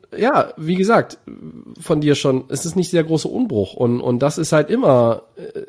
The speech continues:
immer, immer ein positives Zeichen. Ähm, ich hätte das von, vor ein paar Jahren gar nicht für möglich gehalten, dass, dass die Tennessee Titans irgendwie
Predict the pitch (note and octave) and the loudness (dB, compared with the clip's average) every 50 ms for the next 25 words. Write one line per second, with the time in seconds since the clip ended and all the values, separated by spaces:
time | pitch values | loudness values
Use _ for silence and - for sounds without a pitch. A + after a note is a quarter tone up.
0 | - - - - E3 A3 A#3+ F3+ C3 B2+ E3+ G3+ E3 C3+ B2 A#2+ A#2+ B2 B2 B2 | -16 -16 -6 -2 2 4 4 4 4 4 2 4 4 4 4 2 2 0 -2 -4
1 | B2 A#2+ - - C#3 B2 A#2 B2 A#2+ A#2 A#2 - - C3+ B2+ A#2+ A#2+ - D#3 F3+ | -6 -4 0 2 2 2 2 0 -4 -4 -6 -6 -2 0 0 0 0 0 -2 -2
2 | A3+ - - - - - - - - _ _ _ _ _ - C3+ C#3 C#3 C3 C3 | -4 -4 -10 -20 -20 -20 -20 -20 -20 _ _ _ _ _ -2 2 2 4 4 6
3 | C3 C3+ C3+ C3+ C#3 - _ _ _ _ _ _ _ _ _ _ _ _ _ _ | 4 4 2 0 -2 -6 _ _ _ _ _ _ _ _ _ _ _ _ _ _
4 | _ _ _ _ _ - - - - G#3+ A#3+ B3+ G#3 F#3 - - F#3+ F3+ - - | _ _ _ _ _ -10 -4 0 2 2 4 6 4 4 4 4 2 2 0 -4
5 | - - - - E3+ D#3+ - F3 F#3 G3 F#3 F3 F3+ F3 D#3 E3 F3+ F#3 - - | -12 -4 2 2 2 4 4 4 4 6 4 4 4 2 2 2 0 0 0 2
6 | C#3+ E3 G3+ - F3 - - B2+ C3 B2+ C3+ C3+ B2+ - - _ - C#3 C3 C3 | 2 2 2 0 -2 -2 0 0 0 2 0 -2 -4 -6 -10 _ -4 -4 -4 -4
7 | C#3 B2+ - E3 E3+ D#3+ - C3+ - - C#3+ D3 F3 E3+ E3+ E3 D#3 - - - | -4 -2 0 0 0 0 -2 -6 -2 2 2 4 4 2 2 0 -2 -2 -4 -10
8 | - _ D3+ D3+ D3+ D3+ C#3+ D3 D3 C#3+ C#3+ C3+ - | -10 _ -2 0 0 0 0 0 2 2 0 0 -4